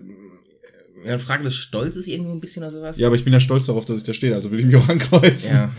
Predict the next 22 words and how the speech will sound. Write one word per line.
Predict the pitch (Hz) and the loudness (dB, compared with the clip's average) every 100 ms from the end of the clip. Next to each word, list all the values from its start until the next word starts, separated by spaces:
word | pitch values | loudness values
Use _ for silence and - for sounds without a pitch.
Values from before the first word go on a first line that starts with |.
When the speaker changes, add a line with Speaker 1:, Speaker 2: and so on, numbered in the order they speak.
| 104 | -12
Speaker 1:
auch | 104 | -8
wieder | 98 92 | -8 -8
wahr. | 90 90 _ - - - - _ _ _ _ _ - - _ _ _ _ | -12 -14 _ -20 -20 -20 -20 _ _ _ _ _ -20 -20 _ _ _ _
Nee, | - 113 110 107 - - | -8 -4 -2 -4 -12 -6
ja, | 101 120 123 98 90 | -2 -2 -6 -12 -12
klar, | 113 107 | -6 -4
aber | 110 | -4
trotzdem, | 113 104 95 90 _ _ _ _ | -8 -10 -12 -12 _ _ _ _
ja. | - 90 - - - - - - - - - - _ - - - | -18 -16 -18 -4 -2 -2 -4 -10 -16 -18 -20 -20 _ -18 -16 -8
Speaker 2:
Und | 104 | 0
jetzt | 139 - | 0 2
kommt | 160 160 - - 127 | 0 0 -6 -14 -6
Speaker 1:
Uh. | 117 90 - _ _ _ _ _ _ _ _ _ _ _ | -6 -6 -14 _ _ _ _ _ _ _ _ _ _ _
Speaker 2:
das | 131 | -4
nächste. | 160 180 - - _ _ - - - - _ _ _ _ | -2 -2 -4 -14 _ _ -20 -20 -20 -20 _ _ _ _
Wir | 107 107 | 0 4
sind | 127 | 6
am | 131 | 6
anderen | 131 165 185 156 131 | 4 2 2 4 2
Ende | 117 120 104 90 - _ _ _ _ _ _ _ _ _ _ - 113 | 4 4 4 0 -10 _ _ _ _ _ _ _ _ _ _ -12 -8
des | 107 101 | -6 -2
demografischen | 110 104 101 101 101 98 98 92 | 0 0 0 -4 -4 -8 -8 -10